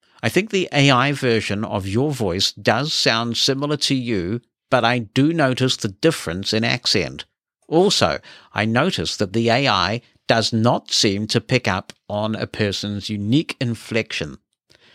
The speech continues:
When I listened to the tech update by A I Bonnie and the text that A I Jonathan conveyed, the inflection was quite similar,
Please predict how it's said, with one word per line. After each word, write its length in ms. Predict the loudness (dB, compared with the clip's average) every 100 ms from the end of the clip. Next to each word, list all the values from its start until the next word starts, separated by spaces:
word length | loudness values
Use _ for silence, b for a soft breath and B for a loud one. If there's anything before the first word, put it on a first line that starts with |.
| b 0
When 160 | 4
I 160 | 4 4
listened 480 | 4 4 0 -4 -8 -4
to 100 | -4
the 100 | -4
tech 420 | -4 -4 -4 _ -6
update 640 | -6 -4 -4 -4 -6 -6 0
by 260 | 0 -2 -2
A 180 | 0 2
I 300 | 2 2 0
Bonnie 440 | 0 0 0 -6 -8 b b b
and 180 | -2 0
the 60 | -2
text 640 | -2 0 0 -4 -6 0
that 240 | 0 0 -6 _
A 160 | 4 6
I 160 | 4
Jonathan 540 | 4 4 4 2 0 0
conveyed, 680 | -2 -4 -4 -4 -6 -8 -10 _ _ _
the 100 | 2
inflection 680 | 2 2 2 0 0 0 0
was 120 | 0
quite 480 | -2 -4 -6 -4 -4
similar, 520 | -2 0 0 -2 -6